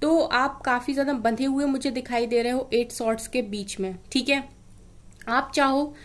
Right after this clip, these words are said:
तो अपनी पट्टी खोलकर अपने आप को छुड़ाकर यहाँ से भाग सकते हो,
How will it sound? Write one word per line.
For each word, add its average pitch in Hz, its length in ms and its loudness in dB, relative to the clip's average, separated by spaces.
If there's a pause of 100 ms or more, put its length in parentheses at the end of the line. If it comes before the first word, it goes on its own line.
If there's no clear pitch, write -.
(240)
तो - 60 -6
अपनी 277 300 2
पट्टी 262 360 0
खोलकर 254 500 2
अपने 254 300 -4
आप 254 200 -2
को 254 240 -2 (100)
छुड़ाकर 240 460 0
यहाँ 233 200 0
से 262 120 2
भाग 214 320 -2 (100)
सकते - 280 -6
हो, 190 240 -4